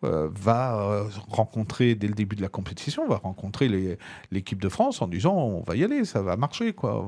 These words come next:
Enfin, il y a, il y a pas une récupération, euh, tardive, si ce n'est que, euh, c'est la récupération quand même, puisqu'il n'y connaît rien.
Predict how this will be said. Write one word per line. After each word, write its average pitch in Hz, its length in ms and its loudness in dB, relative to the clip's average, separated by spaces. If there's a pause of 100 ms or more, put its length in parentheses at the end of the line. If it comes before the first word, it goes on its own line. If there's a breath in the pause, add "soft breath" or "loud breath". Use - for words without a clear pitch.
Enfin, 92 200 -4 (340 loud breath)
il 110 80 2
y 113 60 8
a, 107 240 2
il 107 260 -4
y 117 60 4
a 117 60 8
pas 185 100 4
une 165 100 -2
récupération, 127 960 2
euh, 107 160 4
tardive, 151 560 4 (680 loud breath)
si - 240 -10
ce - 140 -6
n'est 139 120 4
que, 117 120 2
euh, 95 300 4
c'est 95 240 -4
la 92 100 -2
récupération 98 680 -2
quand 117 120 4
même, 160 180 2
puisqu'il 104 480 -2
n'y 98 120 -4
connaît 104 280 0
rien. 92 220 0